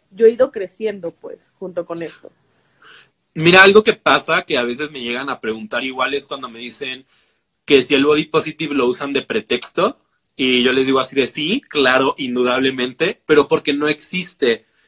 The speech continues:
Speaker 2: eh, realmente un qué es. ¿Me
Speaker 1: Ujú.
Speaker 2: explico? Y yo, por ejemplo, en lo personal, y no es por, por decir, "Ay, sí, mi Paulina", pero la neta yo sí lo hago. Cuando me hablan de,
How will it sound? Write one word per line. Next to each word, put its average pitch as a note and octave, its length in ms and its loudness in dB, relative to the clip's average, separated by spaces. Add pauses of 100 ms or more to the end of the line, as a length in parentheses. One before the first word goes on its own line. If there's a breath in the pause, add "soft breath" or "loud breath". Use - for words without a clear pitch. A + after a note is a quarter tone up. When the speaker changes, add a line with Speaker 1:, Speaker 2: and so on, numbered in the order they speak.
(160)
Speaker 2:
eh, A#2+ 420 4
realmente C#3+ 600 2
un C3 220 -2
qué B2+ 320 4
es. - 300 -6 (380)
¿Me B3+ 120 0
Speaker 1:
Ujú. - 20 6
Speaker 2:
explico? B3+ 560 4 (500 loud breath)
Y C#3 840 8
yo, F3 580 6 (100)
por C3 140 2
ejemplo, C3+ 420 -4
en C#3 60 -2
lo B2+ 140 -4
personal, A#2+ 680 -4
y A#2+ 140 -6
no A2+ 120 -4
es A#2 120 -6
por, B2 440 -2
por - 200 -10
decir, B2+ 280 -6
"Ay, E3 140 -2
sí, D3+ 360 -8 (120)
mi C3+ 260 -2
Paulina", B2 560 2 (220 soft breath)
pero E3 140 10
la D3+ 80 8
neta E3+ 200 2
yo F3+ 120 4
sí F3 120 -6
lo D#3+ 100 2
hago. D3+ 300 2 (520 soft breath)
Cuando E3 300 4
me E3+ 120 0
hablan G3+ 260 2
de, F#3 120 0